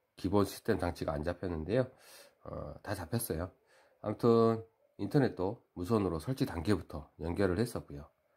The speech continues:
드라이버는, 음, 하나를 제외하고 나머지는 다 제대로 잡힌 것 같죠?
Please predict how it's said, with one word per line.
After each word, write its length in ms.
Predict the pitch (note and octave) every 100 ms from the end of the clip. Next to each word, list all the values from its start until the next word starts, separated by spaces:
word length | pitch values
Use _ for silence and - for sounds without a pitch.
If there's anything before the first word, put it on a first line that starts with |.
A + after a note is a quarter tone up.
| _ -
드라이버는, 560 | G2+ G2+ F#2 G2 A#2+ - _ _ _ _ _ -
음, 80 | F#2
하나를 360 | C3+ E3 B2
제외하고 480 | - F2 E2 D#2+ D2+
나머지는 460 | D#2 E2+ F2+ F2 E2
다 280 | F2 E2+ F2
제대로 240 | - E2 D#2+
잡힌 300 | D#2+ - F2
것 100 | D#2
같죠? 380 | C#2+ - C3